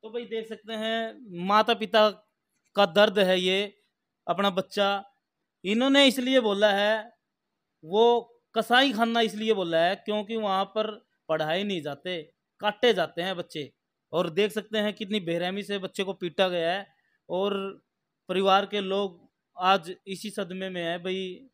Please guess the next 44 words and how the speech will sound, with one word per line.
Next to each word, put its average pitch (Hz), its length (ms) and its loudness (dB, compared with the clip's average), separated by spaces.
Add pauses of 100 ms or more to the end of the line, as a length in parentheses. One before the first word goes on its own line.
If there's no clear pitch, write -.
(140)
बच्चा 185 680 -4 (580)
पूरी 208 180 0
तरह 202 180 -4
से 185 80 -10
खुल 185 300 -6
जाए, 170 260 -2
और 170 120 -6
खुलने 185 320 -6
की 190 100 -10
तैयारी 175 300 -2
कर, 170 260 -10 (320)
कर 160 140 -4
रहे 180 140 -6
हैं, 175 100 -6
इनको 170 180 -10
साथ 165 160 -6
बातचीत 170 440 -6
करने 165 260 -10
की, 160 280 -12 (180)
और 165 80 -4
सामान 175 340 -2
मंगवा 165 280 -2
लिया, 165 240 -4
अब 156 200 -10
खुल 185 200 -10
रहा 180 100 -2
है 160 160 -2
जैसे 160 240 -10
जैसे, 160 360 -10 (260)
और 196 140 0
कुछ 214 300 -10
बातें 190 420 0
और 196 260 -4
भी 185 420 -10
बताने 175 400 -4
लगा 170 300 -4
है, 175 160 -2
भाई - 320 -14
क्या 175 200 -2
क्या 175 160 -6
होता 165 400 -4
है, 165 140 -6
क्या 170 220 -6
क्या, 165 200 -8